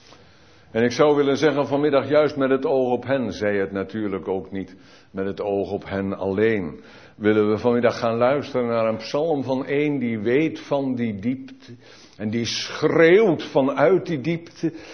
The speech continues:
maar die in die diepte toch grond vindt om op te staan. Hou vast in levensstorm en levensstrijd.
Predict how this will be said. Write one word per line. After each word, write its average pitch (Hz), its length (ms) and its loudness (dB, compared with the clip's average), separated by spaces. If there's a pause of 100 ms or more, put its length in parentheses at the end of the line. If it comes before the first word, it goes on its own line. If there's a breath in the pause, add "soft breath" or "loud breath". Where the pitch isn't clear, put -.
(340 loud breath)
maar 156 180 8
die 160 220 4
in 240 320 6
die 208 160 4
diepte 160 420 2
toch - 360 -2
grond 269 480 4
vindt 220 460 0
om 170 260 -2
op - 280 -4
te 131 120 -8
staan. 113 520 -2 (600 soft breath)
Hou 233 500 2
vast 180 460 -4
in 151 240 0
levensstorm 151 1600 0
en 110 380 -4
levensstrijd. 101 1400 -6